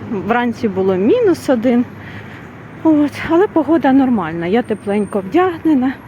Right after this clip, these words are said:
Ця шапка, яка новенька, яскрава, вона доволі тепла, тому мені комфортно. Сьогодні, сподіваюся, все ж таки не забуду показати, коли прийду додому, цю шапочку гарну.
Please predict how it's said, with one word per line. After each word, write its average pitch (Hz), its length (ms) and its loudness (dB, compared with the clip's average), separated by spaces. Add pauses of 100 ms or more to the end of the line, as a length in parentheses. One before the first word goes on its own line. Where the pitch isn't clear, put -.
(360)
Ця 254 160 0
шапка, 269 460 -2
яка 208 300 0
новенька, 226 580 2
яскрава, 214 680 0
вона 220 260 2
доволі 190 500 0
тепла, 311 460 2 (440)
тому 240 240 2
мені 226 280 2
комфортно. 202 760 -4 (1600)
Сьогодні, 233 360 0
сподіваюся, 240 520 0
все 240 160 0
ж - 100 -10
таки 262 240 0
не 240 180 4
забуду 240 560 2 (680)
показати, 269 760 2 (400)
коли 233 200 4
прийду 220 380 2
додому, 254 520 2
цю 262 180 0
шапочку 196 580 -2
гарну. 190 420 0